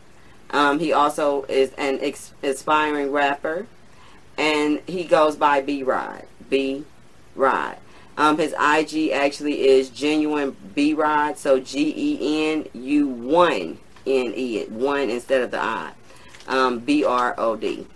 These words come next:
Okay. Then you have, um, his manager actually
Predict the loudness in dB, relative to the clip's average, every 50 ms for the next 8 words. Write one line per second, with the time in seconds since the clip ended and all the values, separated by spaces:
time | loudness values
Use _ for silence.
0 | -20 -20 -14 -10 -10 -10 -8 -8 -8 -8 -10 -12 -16 -20 -20 -20 -20 -20 -20 -20
1 | -8 -2 0 2 2 2 2 0 0 0 0 2 2 2 2 2 0 2 2 2
2 | 0 -2 -4 -2 0 0 2 2 2 0 0 0 0 0 2 0 0 0 -2 -6
3 | -6 -6 -6 -8 -10